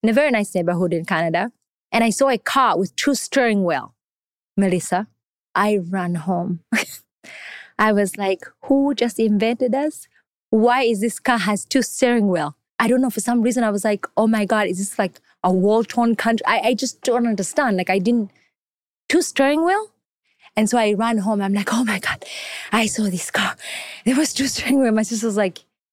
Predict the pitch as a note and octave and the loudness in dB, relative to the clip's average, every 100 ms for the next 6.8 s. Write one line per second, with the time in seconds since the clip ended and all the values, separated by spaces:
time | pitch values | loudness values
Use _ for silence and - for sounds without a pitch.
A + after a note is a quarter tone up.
0 | _ _ _ _ - G#3 G#3 E3 - G#3 | _ _ _ _ -2 2 0 0 -2 2
1 | G#3+ A#3 G3 F3 D3 - - F3+ - - | 4 2 2 0 -4 -2 0 2 0 -4
2 | A#3 _ _ _ - B3+ - - - _ | -4 _ _ _ -6 -6 -6 -14 -20 _
3 | _ _ _ D#4+ - F#4+ - - E4 - | _ _ _ -2 0 -4 -4 -4 -6 -4
4 | E4+ - E4 D4+ - - D#4 - E4+ D#4+ | -8 -4 -6 -6 -8 -4 -4 0 0 2
5 | C4 A#3 D#4 - _ _ - C#4+ G#3+ - | 2 2 2 -4 _ _ -4 -2 -2 -8
6 | - G#3 F#3 G#3+ A#3 C#4 C4 | 0 0 2 2 2 2 0